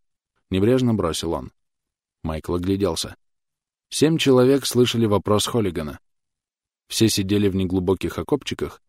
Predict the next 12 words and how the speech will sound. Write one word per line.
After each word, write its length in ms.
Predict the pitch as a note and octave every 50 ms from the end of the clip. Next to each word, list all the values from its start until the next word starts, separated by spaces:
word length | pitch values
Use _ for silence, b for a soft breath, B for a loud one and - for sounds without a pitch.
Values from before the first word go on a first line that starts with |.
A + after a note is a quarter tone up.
| _ _ _ _
и 80 | G2+
с 100 | - -
интересом 480 | A#2 G#2+ - C#3 E3+ F3+ - D3+ C#3 C3
разглядывали 580 | A#2+ A2 G2+ G2+ A2 A#2+ A2+ A2+ G#2+ G#2 G2+
свои 280 | F#2+ - - G2 G2 F2+
карабины 600 | - - G2 F#2+ F#2 G2 G#2+ C3 C3 B2 A#2 G#2+
и 100 | - A2
винтовки, 540 | G#2+ A#2 A#2+ B2 B2 - F2 - - - - _ _ _ _ _ _ _ _ _ _ _ _ -
комочки 440 | - G2+ G2 G2 - - - -
земли, 420 | E2+ D#2 D#2+ D#2 D#2 E2 G2+ C3 - _ _ _ _ _ _ _ _ _
веточки 440 | F2+ F2+ E2+ - F2 - - - F#2
кустов. 500 | - - G2+ - - - D2 - -